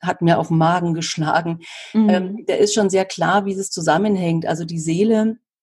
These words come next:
Speaker 1: das, was wir erleben und der Körper so als Spiegel unserer Seele. Und das heißt, wenn wir so ein bisschen achtsam mit uns sind und in uns reinhören und diese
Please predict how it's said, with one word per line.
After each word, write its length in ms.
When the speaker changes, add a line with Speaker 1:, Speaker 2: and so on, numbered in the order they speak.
Speaker 1:
das, 300
was 180
wir 140
erleben 560
und 240
der 460
Körper 400
so 160
als 280
Spiegel 560
unserer 300
Seele. 360
Und 220
das 240
heißt, 340
wenn 220
wir 180
so 360
ein 240
bisschen 560
achtsam 680
mit 180
uns 280
sind 240
und 220
in 120
uns 380
reinhören 560
und 80
diese 340